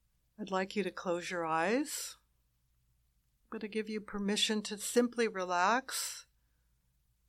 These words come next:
Simply relax, focusing on your breath. I call it breath awareness. So you're settling into your body. You're sitting back in your chair. Your feet are uncrossed.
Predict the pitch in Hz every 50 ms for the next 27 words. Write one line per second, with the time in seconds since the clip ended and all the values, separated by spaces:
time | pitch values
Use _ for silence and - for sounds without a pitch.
0 | _ _ _ - - - 220 220 214 - 226 214 202 208 202 190 190 185 185 196
1 | 220 226 220 - - - - 185 185 - 208 196 - - 196 190 190 185 185 185
2 | 185 180 180 170 - - 175 165 170 208 247 254 - _ - 196 185 - - 202
3 | 185 175 165 - - - 170 170 190 190 - 190 180 185 190 196 202 214 226 226
4 | - - - - - - - - _ _ _ _ _ _ _ _ _ _ _ _
5 | _ _ _ _ _ - - 214 208 196 190 - - - 208 208 220 233 226 214
6 | 214 208 208 214 214 208 202 185 196 185 185 190 202 226 240 254 233 - - _
7 | _ _ _ - - - - 220 202 196 190 185 - 185 175 185 - 202 196 190
8 | 190 190 196 - - 202 185 185 185 190 190 190 180 180 - - - 214 208 208
9 | 202 196 190 190 190 196 - - 185 180 185 190 196 196 - - - - -